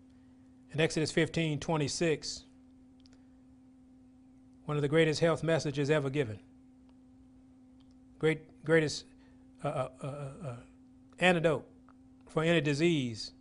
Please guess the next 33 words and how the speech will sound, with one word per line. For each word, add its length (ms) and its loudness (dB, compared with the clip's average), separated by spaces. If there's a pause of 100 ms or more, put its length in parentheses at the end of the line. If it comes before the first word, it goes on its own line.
(640)
in 80 -6
verse 220 4
twenty-six, 500 2
and 120 -2
said, 460 4 (140)
"If 120 -2
thou 240 12
wilt 160 6
will 400 6 (200)
diligently 600 6
hearken 420 2 (800)
to 100 2
the 80 4
voice 320 6
of 60 0
the 80 2
Lord 240 4
thy 160 2
God, 480 -4 (720)
and 100 0
will 120 4
do 300 10
that 320 10
which 160 2
is 140 2
right 240 8
in 120 2
his 180 0
sight, 460 4 (1000)
and 200 4
will 160 6
give 320 10
ear 440 8